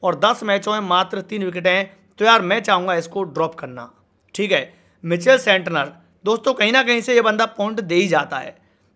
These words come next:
लास्ट मैच में दो विकेट निकाले, उससे पहले सोलह रन, एक विकेट,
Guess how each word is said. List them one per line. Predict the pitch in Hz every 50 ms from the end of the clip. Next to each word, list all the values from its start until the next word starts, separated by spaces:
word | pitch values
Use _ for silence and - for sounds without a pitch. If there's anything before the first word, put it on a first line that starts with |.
| -
लास्ट | 160 180 214 247 240 226
मैच | 226 233 220 226
में | 240 226 185
दो | 214 214
विकेट | 214 214 226 226
निकाले, | 214 220 208 208 208 220 226 233 - - _ _ _ _ -
उससे | 190 208 202 247 226
पहले | 202 214 220 233 220
सोलह | - 220 208 208 214
रन, | 214 214 214
एक | 208 202 208
विकेट, | 208 220 208 220 233 220 226 -